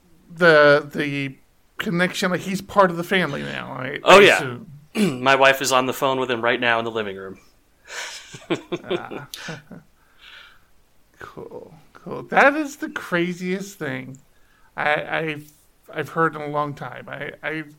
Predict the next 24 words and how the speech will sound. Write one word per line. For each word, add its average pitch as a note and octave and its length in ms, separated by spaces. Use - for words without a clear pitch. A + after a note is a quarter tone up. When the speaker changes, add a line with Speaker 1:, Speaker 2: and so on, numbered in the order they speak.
Speaker 1:
I, E3+ 280
I F3 100
applaud G3 460
your F#3 80
wife. E3 340
I C3+ 40
mean, C#3+ 260
she's F3 220
a D#3+ 40
strong F#3 480
woman, D#3 300
I B2 80
tell D#3+ 300
ya. B2+ 260
She's, C#3 460
uh, C3+ 340
I, - 60
I, C#3+ 340
I, D3+ 160
I, C#3+ 280
I C#3+ 300
think D#3+ 180
that's D3 200
fantastic. C#3 680